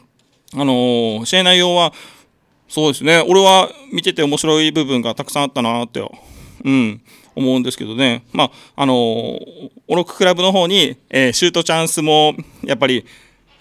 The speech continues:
えー、少ないチャンスではあったんですけど、あって、うん、会長も少し、おーってなる部分もさ、もちろんあったりして、うん、見てる側としては、とっても楽しかったな。うん、もう少し見ていたいなと思うような感じでした。でも、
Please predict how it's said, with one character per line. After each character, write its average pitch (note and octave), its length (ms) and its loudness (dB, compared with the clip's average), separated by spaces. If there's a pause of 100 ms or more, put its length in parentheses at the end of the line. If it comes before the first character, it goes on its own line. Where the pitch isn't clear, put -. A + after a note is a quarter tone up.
(100)
え A#2+ 800 0
ー、 - 160 -10
少 F3 60 -4
な E3+ 140 4
い E3+ 100 2
チ F#3+ 80 0
ャ F3+ 80 2
ン F3+ 40 -2
ス E3+ 80 -8
で D3+ 60 2
は C3+ 80 2
あ - 20 0
っ C3 40 -10
た C#3 120 -2
ん C3 40 -2
で B2 80 -4
す - 80 -12
け A#2+ 60 -10
ど、 A2+ 180 -10 (120)
あ C#3 80 0
っ B2+ 60 -4
て、 B2 340 -2
う C3 80 -4
ん、 A2+ 400 -4
会 C3 180 -6
長 C3 120 -2
も C3 240 -2 (260)
少 - 160 -14
し、 - 140 -8
お G3 420 4
ー - 20 -2
っ - 20 -6
て - 120 -14
な D3 120 -2
る D3 100 -2
部 C#3 140 -2
分 A2 160 -8
も A#2 60 -14
さ、 D3+ 160 -8 (200)
も B2+ 80 -6
ち B2+ 100 -8
ろ A#2+ 100 -2
ん B2 120 -2
あ C3 40 -2
っ B2 60 -8
た B2 120 -2
り A#2+ 80 -2
し - 100 -6
て、 A#2 220 -10 (320)
う B2 60 -2
ん、 A2+ 300 -4
見 C3+ 100 -8
て D#3 120 0
る D3 80 -2
側 D#3 220 0
と D#3 100 -6
し - 80 -6
て C3+ 80 -2
は、 G#2+ 200 -4 (280)
と C3 80 -6
っ B2+ 40 -8
て B2 120 -6
も A#2+ 240 -4
楽 C3 160 -4
し - 80 -6
か A2+ 80 -8
っ A2 60 -10
た A2 100 -12
な。 C3 400 0
う A#2+ 120 -6
ん、 B2 500 -2 (140)
も F3 120 0
う G3+ 40 0
少 F3+ 140 -4
し D#3 120 -4
見 D3+ 120 -6
て E3 120 2
い D3+ 60 -2
た C3 120 0
い A#2+ 80 -2
な B2+ 200 0
と B2 140 -8
思 A2+ 160 -4
う A2+ 60 -6
よ G#2+ 60 -8
う - 20 -8
な G2+ 100 -12
感 A#2+ 180 -8
じ A2+ 80 -10
で A#2+ 60 -12
し - 80 -10
た。 - 160 -12 (380)
で - 140 0
も、 G3 180 2